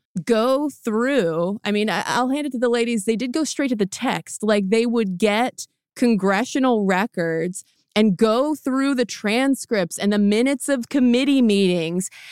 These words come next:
and flag anything that they suspected had to do with any kind of, like,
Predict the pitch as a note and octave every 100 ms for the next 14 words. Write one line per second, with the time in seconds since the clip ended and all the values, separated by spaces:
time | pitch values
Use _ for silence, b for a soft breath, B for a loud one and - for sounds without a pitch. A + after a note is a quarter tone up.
0 | B A3+ F#3+ - G#3+ A3 A#3+ B3 G3+ -
1 | F#3 G#3 C#4 D4+ C#4 - G#3 F#3+ F3+ F3+
2 | F3+ F#3+ _ _ _ F#3 G#3 G3 G#3+ -
3 | G#3 - - F#3+ - A3+ G3 F#3+ F#3+ -
4 | F#3 G3 G3 E3+ F#3 F#3 F#3 E3 F3 F3
5 | F3+ - _ F#3+ F#3+ G#3 G3 F#3 E3 _
6 | _ _ E3+ E3+ -